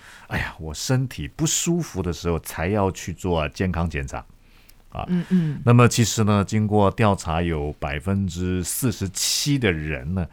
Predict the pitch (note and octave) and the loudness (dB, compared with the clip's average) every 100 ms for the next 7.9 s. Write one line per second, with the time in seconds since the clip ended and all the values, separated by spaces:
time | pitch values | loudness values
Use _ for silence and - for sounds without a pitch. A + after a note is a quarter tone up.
0 | - - - - - - C#3+ C3 - - | -12 -20 -20 -20 -10 0 0 2 -2 0
1 | F3 D#3 D#3+ A#2 G2+ - - E3+ E3 F#2 | 0 6 6 8 4 -2 2 4 2 0
2 | D#2+ F2 - - G#2+ D2+ D2+ - G3+ D3 | -2 -2 -2 0 0 0 -2 6 8 8
3 | - C3+ C3 G2+ - - - - - - | 6 4 4 4 0 -20 -20 -20 -16 -2
4 | A2 - _ - - - - B2+ F#3+ - | -2 -2 _ -20 -20 -8 -2 2 2 0
5 | G2+ D2+ A#2 C3 - - G2 A2 F#2+ D#2 | 0 0 4 4 4 -4 -2 2 2 2
6 | C#2 - - - G#2+ F#2+ F2 A2+ G2 G2 | -2 -10 -18 -2 0 0 2 2 2 2
7 | G#2 F2 C#2 C2+ D#2 - D#2+ E2 | 2 0 -4 -6 -8 -4 -2 -2